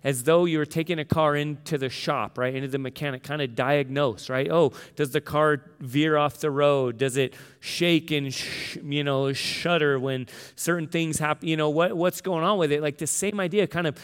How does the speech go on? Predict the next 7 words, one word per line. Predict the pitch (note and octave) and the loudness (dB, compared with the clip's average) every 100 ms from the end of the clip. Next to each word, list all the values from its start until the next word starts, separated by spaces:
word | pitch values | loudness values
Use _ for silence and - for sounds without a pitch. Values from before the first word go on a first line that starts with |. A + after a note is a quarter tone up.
| - | -20
self-diagnosis. | - - F3 F#3+ F3 F3 E3 E3 C#3+ A#2+ - _ - D#3 F3+ C3+ - | -14 -2 4 2 2 0 2 2 -2 -8 -20 _ -2 2 2 -2 -6
Is | C3+ | -4
there | D3 E3 C#3+ - - _ | 2 4 4 -2 -20 _
affection, | E3 C#3+ - F#3+ - D3+ C3 A#2+ | -4 -2 2 2 0 -6 -6 -4
sympathy, | - G3+ G3 E3 - C3 B2 G#2 - _ C#3 | -2 -2 -2 -2 -4 -6 -6 -8 -14 _ -12
j-, | C3+ - C#3 | -12 -10 -12
joy? | A2 D#3 F#3 F3+ A#2 G#2+ G2 | -2 2 4 4 2 -8 -18